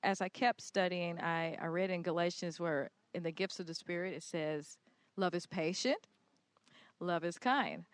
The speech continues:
So I started with just those two things, and I thought, "What could I do to be more kind to people?"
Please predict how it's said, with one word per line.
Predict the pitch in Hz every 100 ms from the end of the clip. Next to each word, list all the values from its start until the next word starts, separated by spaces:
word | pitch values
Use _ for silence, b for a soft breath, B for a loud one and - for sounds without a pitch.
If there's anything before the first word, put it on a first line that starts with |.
| b b
So | - 196
I | 190
started | - 220 226
with | 165 180
just | 185 180 -
those | 202 226
two | - 185
things, | 170 160 151 151 156
and |
I | 160
thought, | 156 170 156
"What | 196 233
could | 277
I | 240
do | 165 170
to | 170
be | 156 165
more | 160 151 156
kind | - 214 240 208
to |
people?" | - 165 147 - 147 147